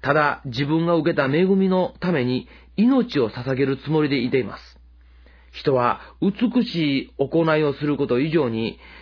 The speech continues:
え、尊く永遠なるものはないと思います」と言ってます。こうして昭和三年、黄熱病研究のため、アフリカに渡ります。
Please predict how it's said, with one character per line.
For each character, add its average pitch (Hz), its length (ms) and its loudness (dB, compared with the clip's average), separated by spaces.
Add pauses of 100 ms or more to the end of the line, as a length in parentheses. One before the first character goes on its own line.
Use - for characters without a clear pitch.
え、 - 120 -2
尊 131 360 -4
く 110 240 -2
永 160 220 4
遠 180 120 2
な 151 100 2
る 131 80 0
も 123 140 2
の 117 80 0
は 104 240 -2
な 107 200 0
い 220 120 0
と 254 80 2
思 196 200 2
い 110 80 -2
ま - 140 -6
す」 - 160 -18 (460)
と - 120 -4
言 101 100 -4
っ - 20 -20
て - 80 -10
ま - 140 -18
す。 - 160 -20 (480)
こ 135 160 2
う 135 60 0
し 131 40 -12
て 117 120 0
昭 123 160 0
和 120 100 2
三 104 220 -4
年、 98 220 -6 (280)
黄 156 200 4
熱 160 240 0
病 151 220 4
研 143 240 0
究 117 140 -4
の 104 120 -2
た 107 100 -4
め、 110 240 -2 (640)
ア 131 140 -2
フ 143 100 2
リ 139 100 0
カ 131 120 2
に 120 120 0
渡 113 160 0
り 107 60 -4
ま - 120 -10
す。 - 160 -20